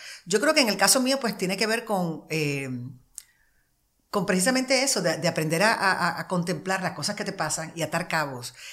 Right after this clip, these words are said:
entender por qué te pasan. Un ejemplo que te voy a dar rápido. Cuando yo empecé mi carrera, yo fui a la Unión Soviética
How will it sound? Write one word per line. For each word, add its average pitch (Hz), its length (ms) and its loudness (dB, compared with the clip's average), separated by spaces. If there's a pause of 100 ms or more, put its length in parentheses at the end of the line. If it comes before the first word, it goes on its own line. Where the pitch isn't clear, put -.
(100)
entender 208 400 4
por - 100 -10
qué 202 100 -2
te 208 80 -2
pasan. 143 580 -2
Un 214 100 -2
ejemplo 214 240 0
que 180 60 -2
te 180 60 2
voy 165 120 4
a 165 60 6
dar 156 120 2
rápido. 143 420 -4 (340)
Cuando 175 220 6
yo 196 300 8
empecé 226 280 4
mi 220 80 0
carrera, 214 320 6
yo 170 140 2
fui 180 180 0
a 180 60 4
la 175 120 4
Unión 165 180 -2
Soviética 180 760 -2